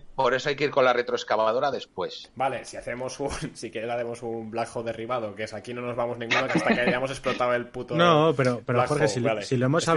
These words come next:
Speaker 3: hablado
Speaker 2: acuerdo,
Speaker 3: aquí,
Speaker 2: entonces estoy de acuerdo, pero
Speaker 3: si lo hemos hablado aquí, si todas esas,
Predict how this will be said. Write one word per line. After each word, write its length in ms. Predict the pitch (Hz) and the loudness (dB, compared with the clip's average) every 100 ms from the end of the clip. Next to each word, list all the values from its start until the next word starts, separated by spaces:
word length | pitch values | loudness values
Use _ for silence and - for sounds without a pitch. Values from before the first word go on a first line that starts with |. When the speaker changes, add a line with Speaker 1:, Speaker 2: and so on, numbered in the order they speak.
| 143 | 6
Speaker 3:
hablado 60 | 139 | 4
Speaker 2:
acuerdo, 160 | 123 | 4
Speaker 3:
aquí, 80 | 120 | 2
Speaker 2:
entonces 120 | 139 | -2
estoy 120 | 135 | -4
de 60 | 123 | -8
acuerdo, 340 | 110 113 95 - | -6 -6 -8 -10
pero 140 | 110 | -4
Speaker 3:
si 80 | 127 | 0
lo 60 | 127 | 2
hemos 200 | 151 156 | 2 2
hablado 240 | 147 139 | 2 2
aquí, 200 | 110 131 | 2 -2
si 180 | 127 117 | -2 -6
todas 320 | 101 139 151 | -2 -2 -2
esas, 340 | 147 139 127 | -4 -4 -6